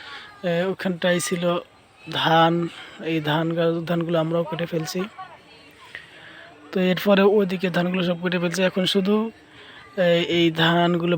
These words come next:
বাড়িতে নিয়ে এসে আমরা এখানটায় মাড়াই করব ইনশাল্লাহ। আজকে হয়তো বা বৃষ্টি, আকাশ ততটা ভালো নয়।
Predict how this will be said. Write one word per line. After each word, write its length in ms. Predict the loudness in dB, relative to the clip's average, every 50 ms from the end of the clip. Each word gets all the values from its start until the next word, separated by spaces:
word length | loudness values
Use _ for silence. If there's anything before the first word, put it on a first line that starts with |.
| 2
বাড়িতে 240 | 2 2 2 -2 -4 -4
নিয়ে 160 | -2 -2 -2 -2 -2
এসে 220 | -2 0 0 2 2 0 -2 -6 -8 -16 -20 -20 -20 -20 -20 -20 -20 -20 -20 -20 -20 -16 -12 -8 -6 -4 -4 -4 -6 -8 -10 -8 -6 -4 -4 -4 -6 -8 -12 -14 -16 -14 -14 -8 -2 0
আমরা 260 | 0 2 4 4 6 6 6 4 2 -2 -10 -14 -14 -12 -12 -12 -4 -4 -2 -2
এখানটায় 640 | 0 2 2 2 2 4 6 8 8 10 10 8 6 6 6
মাড়াই 320 | 6 6 6 6 4 4 2 -2 -4
করব 220 | -4 -4 -2 0 0 0 0 -2 -8 -12 -14 -16 -16 -18 -18 -18 -20 -20 -20 -20 _ _ -20 -20 -20 -20 -20 -20 -20 -20 -20 -20 -20 _ -20 -20 -20 -20 -20 -20 _ -20 -20 -20 -20 _ -20 -20 -20 -20 -20 -12 -10 -10
ইনশাল্লাহ। 580 | -8 -6 -6 -4 -2 -2 -2 0 2 0 0 0 -2 -8 -16 -18 -12 -10 -10
আজকে 240 | -10 -10 -10 -8 -4 0 0
হয়তো 220 | 0 0 0 -2 0 4
বা 100 | 4 4 4 4 0 -6 -10 _ _ _ _ _ _ -16 -2 2
বৃষ্টি, 380 | 2 2 2 2 -2 -4 -4 -2 0 0 0
আকাশ 200 | 0 0 -4 -4 -4 -8 _
ততটা 380 | -8 -8 -6 -6 -6 -2 -2 0 2 2
ভালো 160 | 0 2 4 4 4
নয়। 160 | 4 4 2